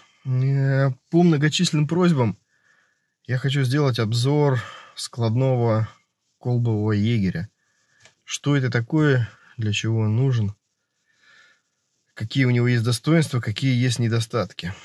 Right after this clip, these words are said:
Ну, самое первое достоинство. Хлоп. Вот он лежит на заднем сиденье.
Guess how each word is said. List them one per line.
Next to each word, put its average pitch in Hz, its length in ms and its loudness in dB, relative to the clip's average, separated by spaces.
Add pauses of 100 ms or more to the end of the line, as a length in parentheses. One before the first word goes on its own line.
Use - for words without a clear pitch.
(240)
Ну, 180 160 2
самое 160 340 2
первое 147 280 2
достоинство. 131 880 -2 (640)
Хлоп. 143 240 -4 (2000)
Вот - 200 -8
он 120 140 0
лежит 120 300 2
на 120 100 2
заднем 120 300 2
сиденье. 131 580 2